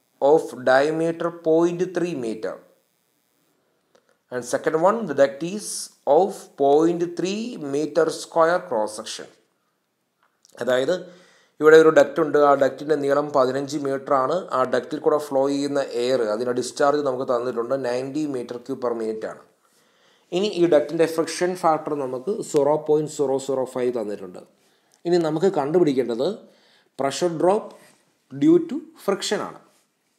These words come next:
ഏതൊക്കെ കേസിൽ ഈ ഒരു ഡക്റ്റ് എന്ന് പറയുന്ന ഒരു സർക്കുലർ ഡക്റ്റ് ആണ്, അതിൻ്റെ ഡയമീറ്റർ പോയിന്റ് ത്രീ മീറ്റർ ആണെങ്കിൽ എന്തായിരിക്കും ഈ ഫ്രിക്ഷണൽ ലോസ് ഉണ്ടാവുക? ഇനി അതുപോലെ അതൊരു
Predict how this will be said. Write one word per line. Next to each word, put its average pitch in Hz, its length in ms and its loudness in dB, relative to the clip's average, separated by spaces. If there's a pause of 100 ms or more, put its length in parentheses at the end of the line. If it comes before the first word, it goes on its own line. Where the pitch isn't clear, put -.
(680)
ഏതൊക്കെ 170 300 0
കേസിൽ 151 300 0 (320)
ഈ 175 40 -2 (100)
ഒരു 202 100 10 (120)
ഡക്റ്റ് 113 300 -4 (920)
എന്ന് 135 160 -2
പറയുന്ന 131 320 0
ഒരു 131 60 0 (120)
സർക്കുലർ 160 520 0 (120)
ഡക്റ്റ് 127 300 -6
ആണ്, 117 140 -6 (280)
അതിൻ്റെ 127 260 -2
ഡയമീറ്റർ 127 440 -4 (120)
പോയിന്റ് 123 380 -2
ത്രീ 139 100 0 (120)
മീറ്റർ 120 340 -4
ആണെങ്കിൽ 113 280 -6 (100)
എന്തായിരിക്കും 120 600 -4 (640)
ഈ - 20 0 (120)
ഫ്രിക്ഷണൽ 143 540 -6
ലോസ് 117 320 -4
ഉണ്ടാവുക? 98 400 -8 (880)
ഇനി 170 100 4 (100)
അതുപോലെ 160 380 2
അതൊരു 143 220 0